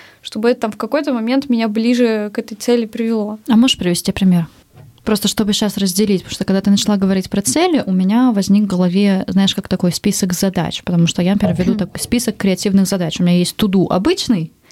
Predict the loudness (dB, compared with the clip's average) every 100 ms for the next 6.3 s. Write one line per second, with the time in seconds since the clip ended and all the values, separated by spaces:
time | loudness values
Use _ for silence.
0 | _ _ -6 -2 0 0 0 0 0 0
1 | 0 2 2 0 -2 0 0 2 0 0
2 | 0 0 -2 -4 -4 -2 0 0 0 0
3 | 0 0 0 0 -2 -2 -2 -2 -6 -12
4 | -20 _ -2 0 0 0 0 0 -2 -4
5 | -2 -2 0 4 4 4 0 -2 0 0
6 | 2 0 -2